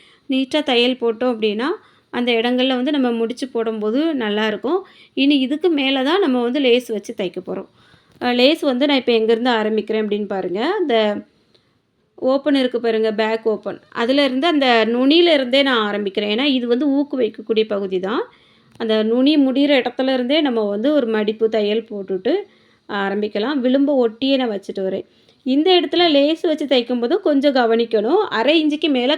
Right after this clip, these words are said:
சுத்தமா வரவே கூடாது. ஏன்னா அந்த வளைவுகள் வந்து செட் ஆகவே செய்யாது. அ, நம்ம வந்து ரெண்டு, மூணு இடத்துல மடிச்சு விட்டு தைக்கிற மாதிரி இருக்கும். வளைவுகள் வர்ற மாதிரி இருக்கும். அதனால ஒரு கால் இன்ச்சை விட கொஞ்சம் பெரிய லேஸா பார்த்துடலாம். ஒரு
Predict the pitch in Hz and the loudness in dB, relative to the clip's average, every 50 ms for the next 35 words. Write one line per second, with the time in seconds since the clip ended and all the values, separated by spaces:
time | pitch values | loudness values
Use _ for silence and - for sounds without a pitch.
0 | 311 - _ - 269 226 - - 285 294 311 269 233 220 226 247 277 302 262 269 | -4 -10 _ -10 -10 -6 -4 -2 -2 0 0 0 0 0 0 2 2 0 0 0
1 | 226 208 202 208 208 220 262 359 427 359 269 226 220 208 208 233 247 262 262 262 | -2 -2 -2 -2 -2 0 0 0 0 0 0 2 2 2 2 2 2 2 2 0
2 | 247 226 220 220 226 285 285 240 208 214 - 220 214 214 226 214 226 214 214 208 | 0 0 0 -2 -2 -2 -2 -2 -6 -4 -6 -4 -2 -2 0 0 0 0 0 -4
3 | 196 196 190 180 202 277 415 453 - - _ - - - _ _ _ _ _ _ | -6 -6 -6 -4 -2 -2 -2 -2 -4 -10 _ -20 -20 -20 _ _ _ _ _ _
4 | - 254 233 233 240 247 247 247 240 240 254 311 339 294 262 220 240 240 269 269 | -4 -2 0 0 0 0 0 0 0 0 2 2 2 2 2 0 0 0 0 0
5 | 262 247 240 - 277 294 285 269 233 220 220 - 247 233 233 220 254 247 240 226 | 0 -2 -2 -2 0 0 2 2 0 -2 -2 -4 -4 -4 -2 -2 -2 0 0 -2
6 | 220 233 233 226 233 226 220 226 240 240 226 220 226 226 226 220 220 220 214 226 | -2 -2 -4 -2 -2 -2 0 2 2 2 2 2 2 0 0 2 0 2 2 4
7 | 233 233 226 233 226 220 220 208 208 214 214 214 208 208 208 214 214 208 185 214 | 4 4 4 4 2 2 2 0 -2 -2 -2 -2 -4 -2 0 0 0 0 0 -4
8 | 208 202 202 214 208 202 208 233 294 381 381 - _ _ _ _ _ _ _ _ | -6 -6 -6 -4 -4 -4 -2 -4 -4 -4 -8 -12 _ _ _ _ _ _ _ _
9 | _ _ _ _ - 240 233 240 240 240 269 247 247 262 311 330 339 320 302 320 | _ _ _ _ -2 0 2 0 0 0 0 0 2 2 2 2 2 2 2 2
10 | 311 285 262 - 605 - 339 285 285 294 294 339 294 294 269 262 269 254 247 240 | 0 0 0 0 0 2 2 2 2 2 0 0 2 2 4 4 4 4 4 4
11 | 233 233 254 247 233 233 208 190 196 190 190 185 190 185 - - _ _ _ _ | 4 2 0 -2 -2 -2 -4 -4 -4 -4 -4 -4 -4 -6 -8 -12 _ _ _ _
12 | _ _ _ - 226 226 220 214 | _ _ _ -4 -2 0 2 2